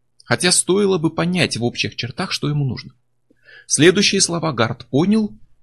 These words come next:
и мог бы даже ответить, но не стал. Объяснить, как он оказался во дворе президентского дворца, Гарт не мог.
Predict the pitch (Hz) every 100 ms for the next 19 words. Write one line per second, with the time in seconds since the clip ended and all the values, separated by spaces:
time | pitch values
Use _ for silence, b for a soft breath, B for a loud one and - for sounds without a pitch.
0 | - - 190 175 151 160 156 165 160 202
1 | 214 147 - 143 135 - - - - _
2 | _ _ 135 135 165 - 185 156 - -
3 | _ _ _ _ _ - 170 180 135 120
4 | 127 135 151 139 98 113 110 127 151 131
5 | 113 113 127 131 - 90 98 98 - -
6 | 202 - _ - 110 131 131 110 73